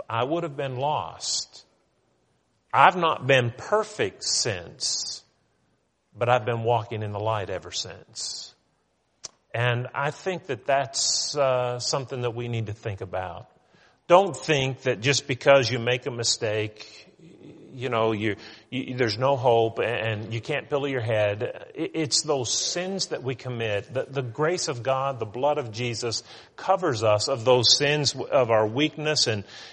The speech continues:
and sometimes we don't even know, and, and we learn later. But when we high-handedly rebel against God and try to cover it and hide it and persist in it and refuse to repent of it,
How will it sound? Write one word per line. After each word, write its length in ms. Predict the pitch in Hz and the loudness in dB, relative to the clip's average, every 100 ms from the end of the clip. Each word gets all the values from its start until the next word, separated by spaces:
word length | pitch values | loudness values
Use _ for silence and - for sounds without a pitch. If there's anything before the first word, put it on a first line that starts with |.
| - | -2
and 100 | 131 | 2
sometimes 400 | 185 185 202 139 | 4 2 0 0
we 80 | 139 | 0
don't 180 | 135 | 0
even 240 | 127 104 104 | 0 -4 -6
know, 540 | 151 175 98 85 - - _ - - _ _ _ - _ - | -6 -6 -8 -10 -14 -20 _ -20 -20 _ _ _ -20 _ -10
and, 180 | 123 - | -8 -6
and 120 | 131 | -4
we 80 | 127 | 0
learn 320 | 131 143 139 | 4 6 4
later. 600 | 120 131 151 135 92 - - - _ _ - - - _ _ _ _ _ _ _ | 4 4 4 0 -6 -8 -14 -20 _ _ -20 -20 -20 _ _ _ _ _ _ _
But 140 | 135 135 | 0 4
when 180 | 147 | 4
we 140 | 156 208 | 4 0
high-handedly 1300 | 180 165 175 165 151 151 135 104 95 95 - 90 - _ _ _ - | -2 -2 -2 -2 -2 -4 -2 -4 -6 -6 -8 -10 -20 _ _ _ -6
rebel 460 | 120 113 131 147 | -4 2 2 2
against 380 | 147 131 123 110 | 0 -2 -2 -2
God 440 | 101 92 80 - - - _ _ _ _ _ _ _ _ - | -2 -2 -4 -10 -16 -20 _ _ _ _ _ _ _ _ -4
and 120 | 139 | -2
try 260 | - 143 123 | 0 2 2
to 80 | 107 | 2
cover 520 | - - 165 165 170 | -2 2 2 2 -2
it 160 | 170 - | -2 -6
and 180 | - 107 | -8 -6
hide 480 | 98 - 143 151 151 | -6 -2 0 2 0
it 160 | 160 - | -2 -4
and 180 | 101 101 | -8 -8
persist 600 | - 110 - 151 - - | -8 -4 -2 0 0 -2
in 160 | 151 156 | -4 -4
it 160 | 156 - | -4 -4
and 220 | 117 110 | -4 -2
refuse 420 | 104 143 143 135 | -4 -2 -4 -4
to 120 | - | -6
repent 520 | 104 104 - 165 156 | -8 -8 -8 -8 -4
of 220 | 147 143 135 | 0 2 2
it, 180 | 139 | -2